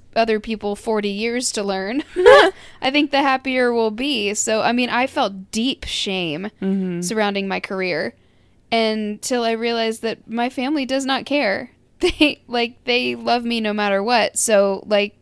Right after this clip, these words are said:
Speaker 1: you know, and, and that's really all that mattered. My friends don't give a shit, <laughs> you know?
Speaker 2: Yeah.
Speaker 1: I really thought everyone was judging me and looking down on me because I wasn't doing exactly what I majored in. But who is nowadays?
Speaker 2: Yeah.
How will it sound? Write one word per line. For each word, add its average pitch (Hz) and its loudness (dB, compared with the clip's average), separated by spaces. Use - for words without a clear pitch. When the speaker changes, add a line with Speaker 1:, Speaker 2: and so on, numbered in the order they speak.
Speaker 1:
you 262 0
know, 277 2
and, 240 -2
and 202 -2
that's 208 -2
really 214 0
all 196 4
that 208 -4
mattered. 254 -2
My 277 0
friends 370 -2
don't 240 0
give 294 0
a 330 0
shit, 311 -2
<laughs> - -20
you 294 6
know? 285 10
Speaker 2:
Yeah. 190 6
Speaker 1:
I 240 2
really 269 2
thought 262 0
everyone 247 2
was 233 0
judging 233 0
me 226 0
and 208 -4
looking 208 -4
down 208 -2
on 214 -2
me 190 -2
because 202 -4
I 208 2
wasn't 196 0
doing 208 0
exactly 196 -2
what 202 2
I 185 0
majored 202 0
in. 185 -2
But 214 -2
who 330 2
is 311 2
nowadays? 196 0
Speaker 2:
Yeah. 170 0